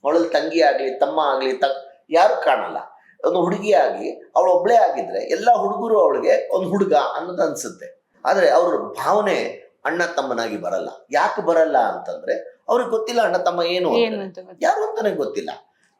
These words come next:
Speaker 1: ಆದರೆ ಬೇರೆ ಬರುತ್ತೆ, ಆಕರ್ಷಣೆ ಆಗಬಹುದು, ಯಾರಿಗೂ ಬೇಕಾದ್ರೂ ಆಕರ್ಷಣೆ ಆಗಬಹುದು ಅನ್ನೋದು ಬರುತ್ತೆ. ಯಾಕೆಂದ್ರೆ ಅದು ಒಂದೇ ದೇಹ ಹೇಳ್ಕೊಡೋದು.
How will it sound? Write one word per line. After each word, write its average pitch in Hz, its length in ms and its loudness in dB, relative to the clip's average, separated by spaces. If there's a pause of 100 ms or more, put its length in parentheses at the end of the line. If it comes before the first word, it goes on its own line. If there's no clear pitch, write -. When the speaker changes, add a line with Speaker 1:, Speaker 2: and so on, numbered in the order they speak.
(140)
Speaker 1:
ಆದರೆ 107 840 0 (240)
ಬೇರೆ 220 280 4
ಬರುತ್ತೆ, - 640 0 (140)
ಆಕರ್ಷಣೆ 131 560 0
ಆಗಬಹುದು, 117 560 2
ಯಾರಿಗೂ 139 440 2
ಬೇಕಾದ್ರೂ 190 400 2
ಆಕರ್ಷಣೆ 156 420 0
ಆಗಬಹುದು 131 680 -2 (220)
ಅನ್ನೋದು 127 240 0
ಬರುತ್ತೆ. - 640 -4
ಯಾಕೆಂದ್ರೆ 165 380 2
ಅದು 143 140 2
ಒಂದೇ 190 460 -2
ದೇಹ 139 220 0
ಹೇಳ್ಕೊಡೋದು. - 720 -6